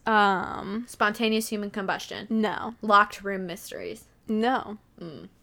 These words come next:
Speaker 1: That's fun, though. Fun idea. Hmm. Let me think. Let
Speaker 2: It's
Speaker 1: me
Speaker 2: a
Speaker 1: think.
Speaker 2: thing that really happens. It's a concept that can be sometimes tied into conspiracy.
Speaker 1: People will get really mad when, like,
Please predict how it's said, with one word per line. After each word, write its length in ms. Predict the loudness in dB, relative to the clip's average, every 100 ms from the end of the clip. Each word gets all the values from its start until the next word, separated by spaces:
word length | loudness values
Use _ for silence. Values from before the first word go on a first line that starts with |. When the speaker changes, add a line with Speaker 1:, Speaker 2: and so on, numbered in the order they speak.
| _
Speaker 1:
That's 220 | -4 -2
fun, 220 | 0 0 2
though. 240 | 2 0 _ _ -14
Fun 260 | -6 -4
idea. 440 | -4 -6 -4 -4 -4 _ _ _ _ _ _ _ _ _ _ _ _ _ _ _ -6
Hmm. 640 | -2 -2 -4 -12 -14 -10 -10 -6
Let 100 | -6
me 100 | -6
think. 240 | -8 -10 -4
Let 80 | -2
Speaker 2:
It's 60 |
Speaker 1:
me 40 | -2
Speaker 2:
a 20 |
Speaker 1:
think. 80 | 0
Speaker 2:
thing 160 | -2 0
that 120 | -2
really 220 | 0 0
happens. 420 | 0 0 0 -4
It's 100 | -8
a 40 | -14
concept 500 | -8 -4 -4 -4 -8
that 100 | -10
can 120 | -10
be 80 | -12
sometimes 460 | -8 -6 -4 -6
tied 280 | -4 -2 -2
into 180 | -4 -12
conspiracy. 480 | -14 -8 -6 -4 4
Speaker 1:
People 240 | 4 6 8
will 60 |
get 160 | 10 8
really 440 | 8 8 8 6
mad 600 | 4 2 2 2 2 -2 -6
when, 380 | -2 0 0 -2
like, 200 | -4 -6